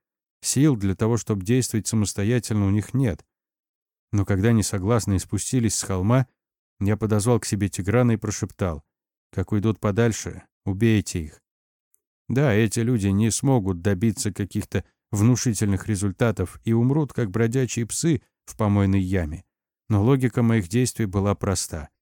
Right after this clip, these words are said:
Они еще некоторое время побродят по полуострову, и обиженные на свою судьбу начнут распространять слухи.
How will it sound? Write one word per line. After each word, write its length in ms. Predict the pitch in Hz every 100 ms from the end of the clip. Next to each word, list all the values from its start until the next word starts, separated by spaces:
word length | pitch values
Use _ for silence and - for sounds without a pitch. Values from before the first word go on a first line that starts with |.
| _ _ _
Они 320 | 110 151 185
еще 420 | 147 170 - 180
некоторое 600 | 135 120 117 117 113 110 104
время 340 | 123 131 110
побродят 580 | 104 104 113 127 110 -
по 120 | 107
полуострову, 880 | - 110 123 151 135 - 95 87 85 - _
и 60 | 113
обиженные 560 | 131 139 175 151 147 135
на 100 | 127
свою 300 | - 139 131
судьбу 380 | 127 110 151
начнут 480 | 151 123 - 156 143
распространять 760 | 127 - 123 - 123 135 147 -
слухи. 580 | - 139 156 - -